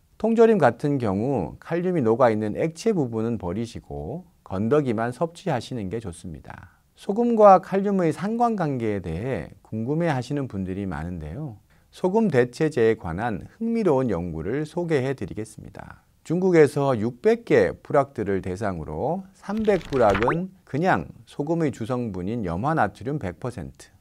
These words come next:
나머지 삼백 불학은 염화나트륨 칠십오 퍼센트와 염화칼륨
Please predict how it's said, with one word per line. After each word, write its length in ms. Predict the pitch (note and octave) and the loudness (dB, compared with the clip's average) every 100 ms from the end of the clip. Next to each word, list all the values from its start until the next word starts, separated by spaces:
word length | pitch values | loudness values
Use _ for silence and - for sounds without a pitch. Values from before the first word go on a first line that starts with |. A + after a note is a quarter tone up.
| - | -4
나머지 460 | F2 A2 D3+ D3+ | 0 2 2 0
삼백 400 | D3 D3+ C#3+ - | -2 -2 -4 -4
불학은 560 | A2 G#2+ G2 C3 E3 E3 - - | -2 -2 0 -2 -4 -8 -16 -10
염화나트륨 720 | G2 B2+ D3 A#2 - B2 B2 | -6 -2 2 2 0 -6 -6
칠십오 480 | B2 F3 F3+ C#3+ G2+ | -4 -4 0 0 0
퍼센트와 680 | - C3+ A2 - D#2+ E2 F#2 | -2 -6 -6 -8 -6 -4 -2
염화칼륨 920 | E2 G2+ B2+ C3 - A3 A3+ A#3+ C4+ | -2 0 0 -2 -8 -6 -4 -6 -6